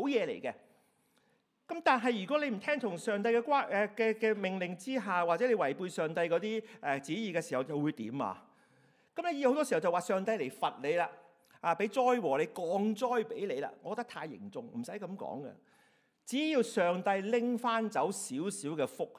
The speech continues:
氣呢，我哋都好唔掂啊，知唔知啊？佢唔使專登降個災俾我，因為呢個世界就又係有災難，呢個世界就充滿罪惡，充滿混亂。如果冇咗上帝保我哋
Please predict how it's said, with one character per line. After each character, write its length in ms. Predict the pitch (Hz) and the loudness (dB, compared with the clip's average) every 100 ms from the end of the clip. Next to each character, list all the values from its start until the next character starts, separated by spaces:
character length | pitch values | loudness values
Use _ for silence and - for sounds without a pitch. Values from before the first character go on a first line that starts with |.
| - | -10
氣 180 | 113 | -6
呢， 180 | 113 131 - | -4 -4 -4
我 140 | 117 | -8
哋 80 | 120 | -6
都 120 | 101 | -8
好 80 | 107 | -8
唔 180 | 104 104 80 - | -8 -10 -14 -14
掂 180 | 90 78 78 | -14 -12 -16
啊， 60 | 76 _ | -18 _
知 80 | 98 | -16
唔 60 | |
知 100 | - 85 | -16 -20
啊？ 60 | _ _ _ _ _ _ _ _ - | _ _ _ _ _ _ _ _ 2
佢 200 | 247 277 | 4 4
唔 100 | 185 | 2
使 120 | 240 | 0
專 240 | 240 262 | 0 0
登 160 | 262 247 | 2 2
降 180 | 214 196 | 4 4
個 60 | 180 | 2
災 400 | - 220 208 180 | -2 -2 -2 -2
俾 220 | 135 151 | -6 -4
我， 160 | 120 185 | -4 -2
因 160 | 269 | -4
為 140 | 294 190 | -4 -6
呢 80 | 233 | -6
個 100 | 269 | -4
世 200 | - - 185 180 | -4 -4 -2 -2
界 220 | 170 160 | 0 0
就 120 | 165 120 | 0 -2
又 100 | 113 | -4
係 140 | 117 | -4
有 120 | 110 | -8
災 240 | 113 143 127 | -6 -6 -6
難， 180 | 82 87 _ _ _ _ - | -8 -12 _ _ _ _ -18
呢 160 | - 277 | -4 2
個 100 | 240 | 4
世 220 | - 185 | 4 2
界 140 | 185 165 | 2 2
就 100 | 143 | 2
充 200 | 226 196 | 2 0
滿 160 | 156 | -2
罪 260 | - 120 113 | 0 0 2
惡， 240 | 120 - | 0 0
充 200 | - 240 | -2 -2
滿 180 | 190 165 | 0 0
混 340 | 139 117 120 113 | 2 2 0 -4
亂。 140 | 87 - _ - - _ - - - | -6 -10 _ -20 -20 _ -20 -20 -12
如 80 | 175 | -2
果 140 | 320 | 2
冇 200 | 277 254 | 6 4
咗 80 | 254 | 4
上 180 | 202 196 | 0 0
帝 100 | 214 | 0
保 120 | 175 | 2
我 200 | 240 | 4
哋 60 | 233 | 4